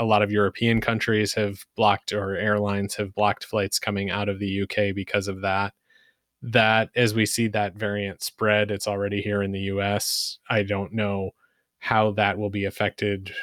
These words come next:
by the vaccines that are out now, if they will be effective for that. It's, it's something to worry about, that we may see another hit of, of flights being canceled, of people not being able to travel from country to country.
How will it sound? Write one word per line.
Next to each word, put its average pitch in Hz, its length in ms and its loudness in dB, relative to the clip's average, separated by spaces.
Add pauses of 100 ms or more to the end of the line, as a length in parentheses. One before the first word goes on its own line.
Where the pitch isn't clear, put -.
(140)
by 101 480 0
the 101 80 -4
vaccines 110 560 2
that 104 160 0
are 101 100 2
out 95 200 -2
now, 107 320 2
if 101 100 -4
they 101 120 0
will 98 140 -4
be 98 140 -4
effective 101 440 -2
for 107 220 -2
that. 101 380 0 (960)
It's, 113 600 2
it's 123 160 2
something 123 300 2
to 113 80 2
worry 110 220 6
about, 104 240 2
that 104 80 0
we 107 100 -2
may 104 160 0
see 107 220 0
another 101 320 0
hit 110 300 0
of, 98 580 -4
of 107 180 -4
flights 101 300 0
being 101 260 -2
canceled, 101 560 -2
of 95 380 -8 (840)
people 110 260 2
not 101 200 0
being 104 240 0
able 101 180 0
to 95 60 -8
travel 98 360 -2
from 98 260 -6
country 101 320 -2
to 95 100 -4
country. 98 540 -4